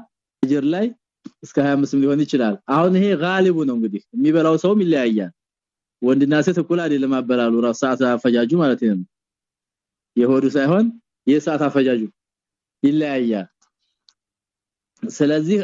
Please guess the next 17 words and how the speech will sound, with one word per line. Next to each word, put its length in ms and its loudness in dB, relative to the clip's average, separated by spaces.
ጋሊቡን 540 0
አቨሬጁን 500 0
ነው 100 0
የምንወስደው። 480 -4
አብዛኛው 760 0
ሰው 200 -2
በልቶ 320 0
የሚነሳበት 800 0
ምን 120 2
ያህል 160 2
ደቂቃ 240 2
ነው 140 2
የሚለውን 280 2
ያክል 280 0
ቆይ 280 -2
ብለው 240 2
ነገሩት። 440 0